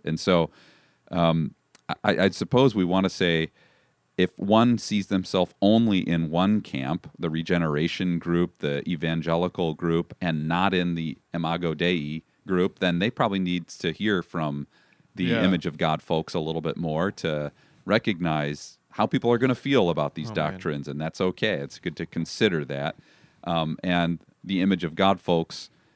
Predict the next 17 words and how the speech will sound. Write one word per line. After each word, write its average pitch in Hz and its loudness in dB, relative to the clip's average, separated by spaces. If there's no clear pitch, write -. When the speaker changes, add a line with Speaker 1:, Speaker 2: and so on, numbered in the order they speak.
Speaker 1:
um, 78 0
I 104 4
would 101 4
say 82 0
if, - -4
if - -6
that 101 4
is - -2
kind 117 0
of 85 -2
where 98 4
they 82 -2
start 85 -2
and 73 -4
stop, 80 -4
um, 76 -4
especially 76 -4